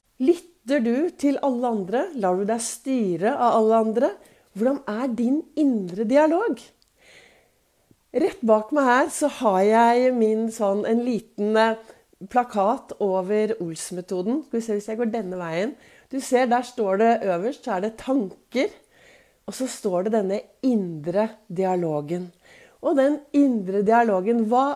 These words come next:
er det vi sier til oss selv? Hva er, hvordan styrer vi oss selv? I gårsdagens episode av podcasten min så snakket jeg om det at hvis andre mennesker skulle styre meg, så hadde jeg vært født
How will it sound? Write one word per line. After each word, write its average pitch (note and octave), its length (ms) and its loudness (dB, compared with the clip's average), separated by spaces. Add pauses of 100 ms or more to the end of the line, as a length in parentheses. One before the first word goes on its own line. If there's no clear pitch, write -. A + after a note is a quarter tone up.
(220)
er G3+ 400 2
det F4 120 -6
vi B3 240 -2
sier G3+ 560 -2
til D4 160 -2
oss - 180 -6
selv? F#4+ 240 -2 (760)
Hva C4+ 180 -4
er, A3 300 0
hvordan C4+ 400 -2
styrer C#4 760 0
vi B3+ 80 2
oss C#4 220 -2
selv? G4+ 160 0 (340)
I C4+ 140 -4
gårsdagens A#3 720 0
episode A#3 540 -2
av G#3 340 -2
podcasten G3 500 -6
min C4 220 0
så C#4 140 -12
snakket C4+ 320 -8
jeg G#3 80 0
om G#3 80 -2
det F#3 100 4
at G#3 160 0 (460)
hvis C#4 340 2 (1040)
andre A3+ 400 2
mennesker G#3+ 400 -2
skulle A#3+ 200 -8
styre G#3+ 380 -2
meg, A3 380 0 (180)
så A3+ 160 -8
hadde F#3+ 220 2
jeg D#3+ 80 2
vært F#3+ 220 -4
født - 420 -4